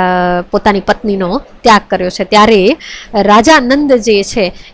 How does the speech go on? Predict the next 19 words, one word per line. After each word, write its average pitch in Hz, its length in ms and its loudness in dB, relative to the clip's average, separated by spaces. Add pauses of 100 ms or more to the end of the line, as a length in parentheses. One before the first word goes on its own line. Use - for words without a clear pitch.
(100)
એને, 208 640 -2
અમ, 185 880 -6 (200)
એ 254 100 4
વાતથી 233 1080 0
દુઃખ 247 320 0
પહોંચે 196 420 -6
છે 196 140 -10
અને, 185 400 -4 (400)
અ, - 40 -4 (1200)
રાજા 208 300 2
નંદ 233 340 0
જે 196 360 0
છે 214 200 -2
પ્રધાનના 208 1000 0 (400)
મનમાંથી 220 800 0
આ 208 500 2
શક - 460 -2
દૂર 240 320 0
કરવાનો 202 640 -2